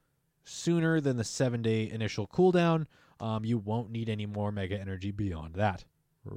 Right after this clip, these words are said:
R-, uh, remember that Mega update from the beginning of this current season. Um, read on for more details. Uh, heading to Hoenn Mega Raid Day,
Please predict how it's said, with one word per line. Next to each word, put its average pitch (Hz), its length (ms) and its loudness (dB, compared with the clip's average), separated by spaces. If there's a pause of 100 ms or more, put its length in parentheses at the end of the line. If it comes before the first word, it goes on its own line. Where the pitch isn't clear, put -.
(120)
R-, 101 60 -2
uh, 92 160 -2
remember 92 380 -4
that 87 320 -8
Mega 90 200 -12
update 87 400 -14
from 87 300 -14 (1120)
the 98 60 -14
beginning 92 380 -10
of 87 100 -12
this 90 120 -10
current - 280 -12
season. - 320 -16 (560)
Um, 92 640 -4 (3250)
read 160 160 8
on 151 120 6
for 139 100 -2
more 131 140 2
details. - 560 -8
Uh, 127 320 2
heading 180 280 2
to 175 80 2
Hoenn 165 280 4
Mega 123 200 2
Raid 135 240 2
Day, 165 320 4